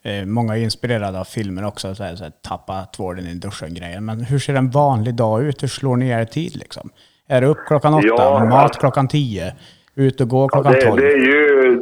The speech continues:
Speaker 2: det är ju ganska likt faktiskt. Alla anstalter har ju ganska lika,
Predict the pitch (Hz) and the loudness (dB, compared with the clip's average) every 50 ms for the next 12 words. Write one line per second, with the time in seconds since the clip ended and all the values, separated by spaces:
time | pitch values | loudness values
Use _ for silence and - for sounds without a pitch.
0 | - - 113 120 139 139 131 117 113 113 143 147 135 120 113 - - 107 98 98 | -2 -4 0 2 4 4 4 4 4 2 2 2 2 0 0 0 0 2 2 4
1 | 113 123 127 107 90 - - - - 120 - - - 98 90 - - 87 98 - | 4 4 4 4 2 -2 -4 -4 -4 -4 -2 -2 -2 -2 0 0 2 0 0 0
2 | - - 117 120 113 113 110 113 117 113 - 104 98 92 82 95 95 98 101 98 | 0 0 2 2 4 4 4 4 2 2 2 0 0 0 0 2 2 2 4 4
3 | 104 104 101 98 - 95 90 92 95 101 98 92 - - - 92 90 | 4 2 2 0 0 0 0 2 2 0 0 -2 -4 -4 0 0 2